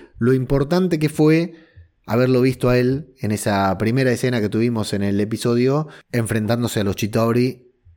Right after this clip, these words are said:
saltando sin tener alas, sin tener armadura, sin tener absolutamente nada, y que le recordó que no hace falta tener superpoderes para ser un héroe, una heroína, y en ese momento le confiesa estar lista. ¿Qué te pareció esto, Flavio?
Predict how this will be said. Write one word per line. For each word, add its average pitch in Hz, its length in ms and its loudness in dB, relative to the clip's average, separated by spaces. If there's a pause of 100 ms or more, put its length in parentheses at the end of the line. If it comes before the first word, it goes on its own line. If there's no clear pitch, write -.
(100)
saltando 123 1040 -2
sin 107 540 -4
tener 120 300 0
alas, 127 340 2
sin 117 180 -4
tener 113 200 -2
armadura, 110 580 0
sin 101 180 -6
tener 104 200 -2
absolutamente 107 680 -2
nada, 120 260 0
y 135 60 0
que 117 100 -4
le 104 120 0
recordó 104 360 -2
que 117 80 -4
no 123 80 -2
hace 120 160 -4
falta 120 240 -2
tener 110 220 -4
superpoderes 120 800 0 (380)
para 143 200 0
ser 147 440 -4
un 147 180 0
héroe, 151 500 0
una 131 220 0
heroína, 120 520 0 (360)
y 107 120 -4
en 104 80 -4
ese 110 160 -4
momento 104 360 -4
le 104 140 -2
confiesa 95 880 -4
estar 95 480 -6
lista. 87 340 -6
¿Qué 107 80 -4
te 101 80 -2
pareció 92 300 -4
esto, 82 180 -8
Flavio? 85 300 -4